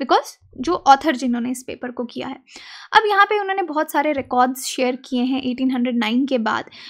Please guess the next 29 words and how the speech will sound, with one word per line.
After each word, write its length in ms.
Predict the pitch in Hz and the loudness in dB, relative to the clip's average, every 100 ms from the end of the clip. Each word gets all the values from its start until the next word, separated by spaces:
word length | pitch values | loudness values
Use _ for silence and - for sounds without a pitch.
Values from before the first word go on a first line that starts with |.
| - | 0
जो 100 | 339 | 2
ये 140 | 339 | 4
दिखाते 420 | 349 330 294 262 302 | 2 2 2 2 2
हैं 140 | 285 | 0
कि 80 | 311 | -2
ब्रिटिश, 400 | 247 247 285 320 | -4 -4 -6 -6
अ, 40 | 294 _ - | -10 _ -4
ब्रिटिश 520 | 262 233 247 320 - - | -2 -2 -2 -2 -4 -4
ऑफिसर्स, 600 | 254 311 294 285 285 285 | -4 -2 0 2 0 0
सोल्जर्स, 600 | 262 262 247 269 262 - | 0 2 2 2 2 0
हंटर्स 440 | 262 269 285 269 | 2 2 4 2
जो 140 | 277 277 | 0 -2
हैं 140 | 277 | 0
और 100 | 294 | 2
इंडियन 320 | 262 247 269 | 2 2 0
प्रिंसेस 580 | 285 302 349 359 277 247 | 0 0 0 0 -2 -6
जो 80 | - | -6
रा-, 180 | 262 - | -6 -4
अ, 160 | 254 240 | -2 -4
जो 140 | 254 | 0
राजकुमार 560 | 254 247 - 277 285 277 | 0 0 0 2 2 2
होते 300 | 262 247 247 | -2 -2 -4
थे, 100 | 262 - - - - - 269 | -4 -10 -20 -18 -20 -8 -2
वो 360 | 294 453 571 - | 4 4 2 0
लायंस 400 | 294 285 311 359 | 6 6 6 2
को 120 | 392 | 0
हंट 340 | 311 285 339 | 2 2 2
करते 360 | - 349 349 359 | 0 0 0 -2
थे। 240 | 349 392 | 0 -2